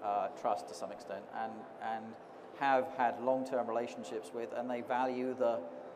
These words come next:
the aggregation service that they, that they bring. So I think that's equally true in the,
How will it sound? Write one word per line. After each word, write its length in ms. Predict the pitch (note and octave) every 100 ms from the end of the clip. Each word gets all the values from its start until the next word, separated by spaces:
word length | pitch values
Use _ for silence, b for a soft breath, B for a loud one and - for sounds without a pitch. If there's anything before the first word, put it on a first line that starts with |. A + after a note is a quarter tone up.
| -
the 80 | A#2+
aggregation 640 | A#2+ B2 B2 B2 B2+ A#2
service 500 | - C3 B2 B2+ B2+
that 200 | B2+ A#2
they, 220 | B2 B2 A#2
that 120 | A#2
they 120 | A#2 A2+
bring. 280 | B2 D3+ F#2 - -
So 300 | - A2+ A2+
I 60 | A2+
think 180 | C3+ B2
that's 320 | A#2 - - - -
equally 340 | C3 C3 A#2+
true 260 | A2+ - A#2+
in 180 | A2+ A2
the, 240 | A2 G#2+